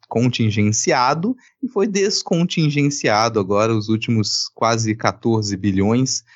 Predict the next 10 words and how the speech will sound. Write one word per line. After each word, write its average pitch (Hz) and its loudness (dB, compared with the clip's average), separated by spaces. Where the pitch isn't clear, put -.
com 123 -2
a 123 2
desculpa 120 -2
de 117 0
que 117 -6
isso 113 2
veio 107 2
de, 107 0
de 107 0
um 107 0